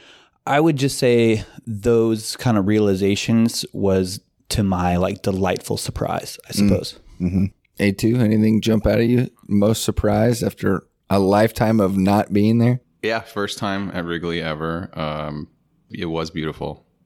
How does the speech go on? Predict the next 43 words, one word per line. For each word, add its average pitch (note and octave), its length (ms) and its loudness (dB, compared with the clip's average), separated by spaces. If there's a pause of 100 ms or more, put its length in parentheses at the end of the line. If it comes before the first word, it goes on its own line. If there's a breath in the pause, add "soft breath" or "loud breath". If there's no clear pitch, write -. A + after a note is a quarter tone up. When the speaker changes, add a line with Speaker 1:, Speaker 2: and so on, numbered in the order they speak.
Speaker 3:
Um, D2 440 -8
we D#2+ 100 -8
took - 160 -12
the F2+ 80 -10
tour. D#2+ 300 -6
It D#2+ 60 -8
was E2 120 -8
cool. D#2 460 -10 (1040)
Nice E2+ 280 -6
warm E2 280 -4
day. F#2+ 520 -6 (380)
Uh, - 160 -16
you E2+ 100 -8
know, D#2+ 100 -4
I D#2 80 -4
checked - 300 -10
the F2 80 -6
weather D#2+ 360 -4
the E2+ 100 -6
day D2+ 140 -6
before. F2+ 400 -8
It G2+ 40 -8
was E2+ 120 -10
gonna D2+ 200 -4
be, E2 120 -12
like, D2+ 260 -8
eighty-two. F2+ 800 -6 (440)
Mm, D#2+ 320 -8
you D#2 120 -10
know, D#2+ 100 -12
nothing D#2+ 340 -8
in E2 100 -6
the E2 40 -12
forecast. G2 720 -10 (500)
Uh, D2+ 100 -6
we D#2 100 -8
had, E2 240 -8
we E2+ 100 -6
did F2 140 -6
have F2 180 -6
two F#2 200 -8
rain E2 180 -6
delays. C#2 440 -8